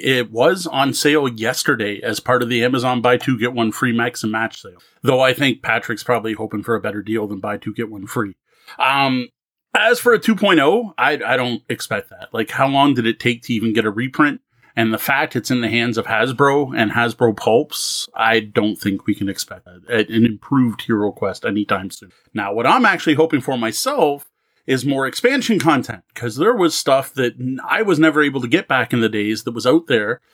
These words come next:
The two expansions Games Workshop put out, the, the Elf and the Barbarian Quest pack, I would love to get copies of those. And then there was, like, an Ogre pack that was only out in the E U.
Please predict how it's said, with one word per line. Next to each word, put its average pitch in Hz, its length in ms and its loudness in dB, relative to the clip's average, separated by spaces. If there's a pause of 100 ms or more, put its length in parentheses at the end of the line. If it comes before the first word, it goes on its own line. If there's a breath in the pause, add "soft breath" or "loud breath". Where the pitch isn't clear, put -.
(160)
The 131 80 2
two 160 200 2
expansions 147 560 2
Games 127 260 -2
Workshop 127 380 0
put 110 160 0
out, 107 220 -2
the, 107 240 0
the 101 180 -2
Elf 123 260 2
and 117 80 4
the 110 80 2
Barbarian 110 540 2
Quest - 300 -4
pack, 101 260 -18
I 110 80 0
would 160 180 2
love 117 220 0
to 117 80 -18
get 104 160 -20
copies 95 380 -20
of 98 60 -20
those. 104 280 -12 (320 loud breath)
And 127 100 0
then 147 120 4
there 160 80 6
was, 127 120 2
like, 120 140 -2
an 98 80 -14
Ogre 135 340 4
pack 135 380 -4
that 120 140 -4
was 107 100 -10
only 127 260 -2
out 127 180 2
in 120 40 -6
the 113 80 -2
E 110 300 -6
U. 156 320 4